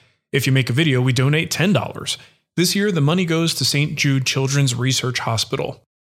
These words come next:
The project this year is the D I Y school desk, and we posted plans and a video for that in August. Even if you don't need a desk like this, consider donating it to a family in need.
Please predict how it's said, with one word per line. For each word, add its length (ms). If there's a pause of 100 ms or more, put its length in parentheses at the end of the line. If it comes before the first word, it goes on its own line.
The 80
project 420
this 220
year 280
is 240
the 80
D 160
I 120
Y 240
school 320
desk, 440
and 160
we 140
posted 460
plans 280
and 80
a 60
video 260
for 140
that 300
in 120
August. 560 (580)
Even 200
if 80
you 60
don't 220
need 180
a 60
desk 300
like 200
this, 220
consider 360
donating 560
it 140
to 100
a 60
family 460
in 120
need. 380